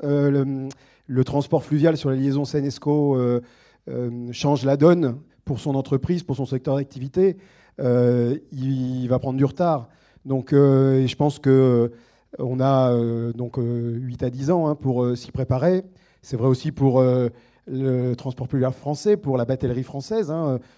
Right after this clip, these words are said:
souvent, c'est une question qu'on nous pose, hein, y compris les bateliers sur le territoire. Mais finalement, est-ce qu'on va pas, euh, se faire un peu avaler par, euh, les Néerlandais ? Moi, je suis persuadé qu'au contraire. Et quand j'en discute avec des, des bateliers, euh, génération Canal, j'ai envie de dire,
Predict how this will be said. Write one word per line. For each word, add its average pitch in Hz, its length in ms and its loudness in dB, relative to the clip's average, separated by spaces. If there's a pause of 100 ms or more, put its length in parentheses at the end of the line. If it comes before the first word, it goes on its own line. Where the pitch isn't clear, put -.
souvent, 135 240 -2
c'est 139 120 -4
une 131 80 -4
question 139 280 -6
qu'on 131 120 -6
nous 147 120 -4
pose, 226 260 -2
hein, 160 60 0
y 143 60 -4
compris 143 280 -10
les 143 80 -2
bateliers 139 400 -4
sur 135 260 -6 (280)
le 127 120 -2
territoire. 147 460 0
Mais 147 120 0
finalement, 156 440 2
est-ce 147 100 0
qu'on 147 80 -8
va 135 120 0
pas, 156 280 4
euh, 135 140 2 (340)
se 139 140 -6
faire 147 240 2
un 135 60 0
peu 131 120 2
avaler 151 480 8
par, 143 260 0
euh, 131 260 2
les 131 140 0
Néerlandais ? 139 500 0
Moi, 147 100 0
je - 80 -2
suis - 80 -10
persuadé 147 400 -4
qu'au 156 140 -4
contraire. 196 400 -6 (280)
Et 143 60 -4
quand 139 140 0
j'en 139 100 0
discute 156 340 -6
avec 143 220 2
des, 143 300 0 (260)
des 143 140 -2
bateliers, 160 600 4
euh, 139 420 4 (180)
génération 151 600 0
Canal, 190 380 0
j'ai 151 80 -2
envie 147 200 0
de 135 80 -16
dire, 196 280 -4